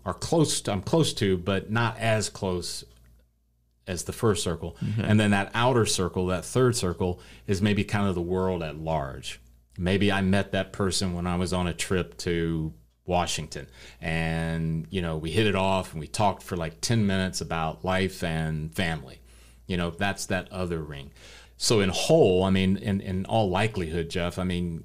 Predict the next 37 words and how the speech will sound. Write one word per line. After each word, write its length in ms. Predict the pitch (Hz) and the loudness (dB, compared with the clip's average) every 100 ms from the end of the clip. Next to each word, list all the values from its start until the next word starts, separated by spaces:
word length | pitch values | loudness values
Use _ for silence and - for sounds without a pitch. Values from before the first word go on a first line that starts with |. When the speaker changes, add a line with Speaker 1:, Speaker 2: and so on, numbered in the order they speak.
| - | -14
Speaker 1:
y-, 200 | 76 76 | -18 -10
you 80 | 98 | -4
know, 120 | 87 | -4
close 380 | 80 - 127 - | -4 0 2 2
relationships 880 | 104 92 110 - 87 - 85 - - - | 2 2 2 0 -2 0 -2 -2 -8 -6
i-, 180 | 87 90 | -8 -6
in, 260 | 92 90 90 | -2 -2 -2
in 180 | 98 82 | -2 0
those 240 | 92 90 | 0 0
regards, 600 | 85 82 98 98 87 82 - - | -2 -2 0 0 0 -6 -10 -10
you're 320 | 107 104 135 | -10 -4 0
not 180 | 120 - | 0 0
talking 340 | 101 92 87 | -2 -2 -4
hundreds 380 | 78 90 78 - | -2 -2 -2 -12
of 80 | - | -12
people. 440 | 82 73 - - - _ _ | -10 -10 -14 -20 -20 _ _
Quite 200 | - 95 | -4 -4
frankly, 380 | - 101 92 92 | 0 0 0 0
I, 240 | 87 82 | -2 -2
I'm 120 | 92 90 | -2 0
thinking 320 | 90 80 82 | -2 -2 -4
it's 200 | 85 - | -4 -4
less 240 | 87 82 | -4 -4
than 180 | - 80 | -6 -6
ten 340 | - 104 98 | 0 0 0
probably. 640 | 80 85 95 78 76 80 80 - | 0 0 0 -2 -6 -4 -6 -8
Speaker 2:
So 140 | - 131 | -4 2
Speaker 1:
I 40 | |
Speaker 2:
you're, 100 | 127 | 2
Speaker 1:
mean 80 | 151 | 4
Speaker 2:
you're 120 | 123 | 4
talking 560 | 117 113 - 107 104 107 - - _ _ _ - 117 | 4 2 2 2 2 -2 -12 -20 _ _ _ -8 0
depth 340 | 110 107 - | 4 4 4
instead 300 | 95 - 95 | -2 0 -2
of 100 | 87 | 0
width. 380 | 90 78 - - - | -4 -6 -10 -20 0
Speaker 1:
Yes. 440 | 151 - - - | 2 4 2 -2